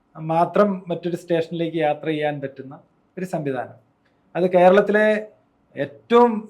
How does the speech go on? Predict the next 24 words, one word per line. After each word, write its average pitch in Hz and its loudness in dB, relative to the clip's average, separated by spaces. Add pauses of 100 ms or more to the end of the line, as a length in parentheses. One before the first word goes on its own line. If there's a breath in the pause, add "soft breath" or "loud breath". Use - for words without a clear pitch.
ആ, 170 -4
ജനവാസ 185 2 (400)
പ്രദേശങ്ങളിലൂടെയാണ് 180 2
കടന്നു 151 -6
പോകുന്നത് 110 -16 (180)
എന്ന് 151 -14 (280)
പറയുമ്പോൾ 165 -2
നമ്മൾ 175 -6
ഓർക്കണം, 170 -6 (480)
കേരളം 165 2
എന്ന് 196 2
പറയുന്നത് 190 4
ഏതാണ്ട് 190 4
നൂറ് 185 0
കിലോമീറ്ററിനുള്ളിൽ 180 2
നിൽക്കുന്ന 180 -4 (480)
ഒരു 185 -4
വരമ്പ് 170 2
പോലുള്ളൊരു 180 6
പ്രദേശമാണ്. 139 -8
അതിൽ 170 0 (340)
മലനാടുണ്ട്, 165 4 (360)
ഇടനാടുണ്ട്, 170 -2 (200)
തീരപ്രദേശമുണ്ട്. 160 -2